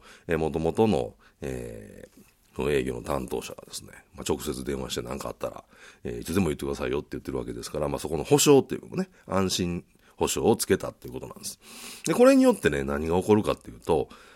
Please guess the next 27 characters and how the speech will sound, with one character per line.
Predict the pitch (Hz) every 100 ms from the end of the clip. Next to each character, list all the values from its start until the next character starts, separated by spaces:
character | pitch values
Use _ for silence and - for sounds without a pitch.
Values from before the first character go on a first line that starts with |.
| _ -
あ |
の | 82 85
ね、 | 69 - _
ほ | - - 190
と | - - 277
ん | 240
ど | 127 113
そ | 110 104
う |
い | 101 98 92 82
う、 | - _ _ _ _ -
あ | 73
の | 71
ー、 | 67 64 64 60 58 58 53 _ _ _ _ _
声 | - 95 101
が | 67
ね、 | 55 52 _ -
出 | 85
な | 120
く | 139
な | 76
っ | 57
た | - 62
ん |
で | 53
す | -
ね。 | 67 67